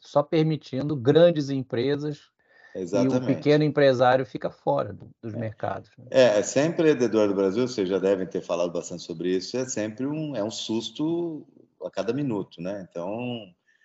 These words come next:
Speaker 2: é, pra gente realmente ser saudável, ter lucro no final do mês, pagar imposto, gerar emprego, é uma batalha,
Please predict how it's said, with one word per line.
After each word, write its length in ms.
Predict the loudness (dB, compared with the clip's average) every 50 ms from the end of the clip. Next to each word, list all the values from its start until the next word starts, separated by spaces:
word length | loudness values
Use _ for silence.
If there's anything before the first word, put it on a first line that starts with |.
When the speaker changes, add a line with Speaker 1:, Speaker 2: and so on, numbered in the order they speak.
| _ _ _ _ _ _ _ -10
Speaker 2:
é, 180 | -6 -6 -6 -4
pra 180 | -2 0 0
gente 560 | 0 0 -2 -4 -4 -2 2 4 4 4 4 4
realmente 380 | 2 0 0 0 -2 -2 -4
ser 100 | -4 -6 -2
saudável, 720 | 2 2 2 4 4 4 4 6 4 4 2 0 -4 -4
ter 160 | -2 0 0
lucro 340 | 2 2 0 -2 -2 -4 -8
no 80 | -8
final 220 | -4 -2 0 0 0
do 120 | -2 -4 -6
mês, 640 | -2 0 0 2 4 4 4 2 2 0 -4 -6 -6
pagar 240 | -6 -4 -2 -2
imposto, 560 | -4 -4 -6 -6 -2 0 0 0 0 -2 -4 -4
gerar 220 | -4 -4 -2 -4
emprego, 840 | -6 -8 -6 -2 0 2 2 2 2 0 -4 -6 -6 -6 -6 -6 -6 -6
é 80 | -6
uma 180 | -4 -4 -4 -2
batalha, 540 | -4 -4 -2 -2 -2 -2 -2 -4 -8 -14